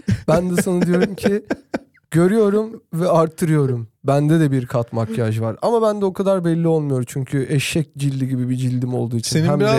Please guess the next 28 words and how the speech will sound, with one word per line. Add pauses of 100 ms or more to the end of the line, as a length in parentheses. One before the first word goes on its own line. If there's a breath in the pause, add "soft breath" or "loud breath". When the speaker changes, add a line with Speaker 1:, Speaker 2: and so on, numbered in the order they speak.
Speaker 1:
renk (140)
hem
Speaker 2:
e,
Speaker 1:
de (200)
Speaker 2:
yani
biraz
daha
Speaker 1:
yapı.
Speaker 2:
Akdeniz (100)
zeytin, (100)
e,
şeyi,
zeytin (340)
ne
derler? (260)
Zeytini
bir
şey
olduğu
için
Speaker 1:
Sana
bir
Speaker 2:
sağlıklı
Speaker 1:
şey
Speaker 2:
bir
Speaker 1:
söyleyeyim
mi?
Speaker 2:
Efendim?